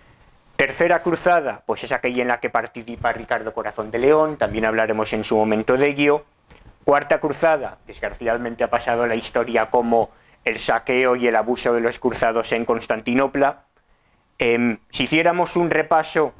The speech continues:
que no lo vamos a hacer porque no da tiempo, desde la primera hasta la última cruzada,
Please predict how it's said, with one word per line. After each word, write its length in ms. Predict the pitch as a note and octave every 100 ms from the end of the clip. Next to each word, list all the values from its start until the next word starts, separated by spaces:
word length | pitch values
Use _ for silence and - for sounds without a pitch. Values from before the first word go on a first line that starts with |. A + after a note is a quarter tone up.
| -
que 80 |
no 80 | G#2
lo 100 | G#2+
vamos 260 | G#2+ A2 G#2
a 60 |
hacer 220 | A2 G#2+ G#2+
porque 260 | A2+ A2
no 60 | A2
da 120 | G#2+
tiempo, 380 | A2+ A2 A2 A2
desde 260 | A#2 B2
la 140 | C3 A#2+
primera 540 | C#3 C#3+ D#3 B2+ A2 -
hasta 380 | A#2 - A#2+
la 200 | A2+ A#2 -
última 480 | G3 F#3 F3+ D#3 D3
cruzada, 520 | C#3+ C#3+ E3+ F#3